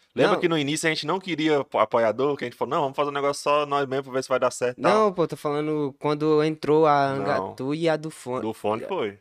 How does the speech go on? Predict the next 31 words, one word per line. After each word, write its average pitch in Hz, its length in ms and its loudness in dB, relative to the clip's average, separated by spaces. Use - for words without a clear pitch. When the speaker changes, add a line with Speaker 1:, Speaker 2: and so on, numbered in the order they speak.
Speaker 1:
Agora 101 220 -4
Speaker 2:
Os 143 60 -4
Speaker 1:
com 147 40 -10
o 143 40 -8
Speaker 2:
dois 165 220 6
Speaker 1:
Pede - 80 2
Aí 151 100 4
Speaker 2:
juntos, 131 120 -4
não, 160 200 4
Speaker 1:
foi. 104 80 2
Speaker 2:
o - 40 -4
Pede 131 200 0
Aí, 135 160 -4
não, 139 240 -8
tô 117 100 -8
ligado, 139 360 -8
Speaker 1:
É, - 20 -6
Speaker 2:
o 98 60 -6
Pede 117 100 -4
Aí. 110 80 -2
Speaker 1:
Pede 117 120 -4
Aí, 120 120 0
é, 110 40 4
a 107 180 6
Angatu 117 460 6
e, 110 760 -8
e 101 60 -14
a 104 60 -6
Dufone 110 340 -12
foi 135 180 -6
juntos. 131 480 -14